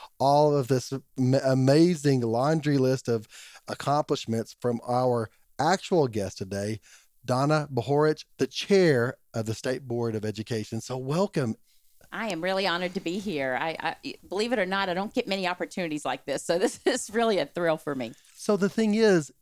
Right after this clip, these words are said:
Speaker 1: it's kind of the truth, because when I went and Googled and looked, and there's not very many opportunities where local districts talk to state boards of education. And so my first question to board members,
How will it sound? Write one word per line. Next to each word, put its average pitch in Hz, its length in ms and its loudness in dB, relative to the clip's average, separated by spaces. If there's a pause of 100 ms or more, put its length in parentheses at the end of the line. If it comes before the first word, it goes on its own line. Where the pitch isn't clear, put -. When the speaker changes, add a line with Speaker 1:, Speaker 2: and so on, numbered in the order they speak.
(100)
Speaker 1:
it's 185 200 4
kind 170 240 -2
of 165 80 -2
the 170 80 -4
truth, 226 340 -6
because 139 400 0
when 147 140 0
I 147 200 2
went 160 180 -4
and 139 160 0
Googled 156 340 0
and 139 120 2
looked, 156 280 2
and 131 160 -2 (880)
there's 165 240 0
not 180 300 0
very 214 160 2
many 180 240 0
opportunities 151 680 -2 (360)
where 147 120 2
local 139 380 2
districts 139 680 -4 (600)
talk 156 460 0 (200)
to 143 100 -4
state 139 280 -2
boards 127 220 -2
of 123 60 -2
education. 117 680 -4 (960)
And 143 120 0
so 123 320 0 (180)
my 143 160 0
first 165 420 -2
question 120 480 -4
to 92 120 -12
board 98 300 -8
members, 180 440 -4